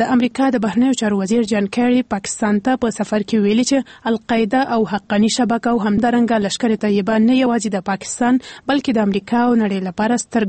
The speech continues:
ګواښ دی او ټولو ترهګرو ته باید یو ډول وکتل شي. ښاغلي کیری پاکستان ته ډاډ ورکړی چې امریکا به له تروریزم سره د مبارزې په برخه کې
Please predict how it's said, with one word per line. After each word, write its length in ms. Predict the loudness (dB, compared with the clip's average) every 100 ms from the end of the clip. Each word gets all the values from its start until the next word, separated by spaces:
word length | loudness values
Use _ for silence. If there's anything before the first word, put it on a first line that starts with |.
| 0
ګواښ 200 | -2 -2 -2
دی 80 | 0
او 60 | 0
ټولو 340 | 0 0 0 0
ترهګرو 420 | -2 -2 -2 -2 -2
ته 100 | 0
باید 320 | 0 0 0 0
یو 120 | 0 0 2
ډول 280 | 0 0 -2 0 0
وکتل 420 | 0 -4 -6 -4 -2
شي. 100 | -2 -4 -12 -12 -12 -12 -2
ښاغلي 320 | 0 2 0
کیری 260 | 0 2 0 -2
پاکستان 420 | -6 -4 0 0 2
ته 100 | 0 2
ډاډ 160 | 0 0
ورکړی 320 | -2 0 0 2
چې 80 | 0 -2 -8 -8 0
امریکا 320 | 0 2 0 0
به 80 | 0 0
له 100 | 0
تروریزم 420 | 0 0 2 0 -2
سره 160 | -2 0 0
د 80 | -2
مبارزې 500 | -2 -4 0 -2 -2
په 80 | -4
برخه 180 | -2 -2 0
کې 100 | -2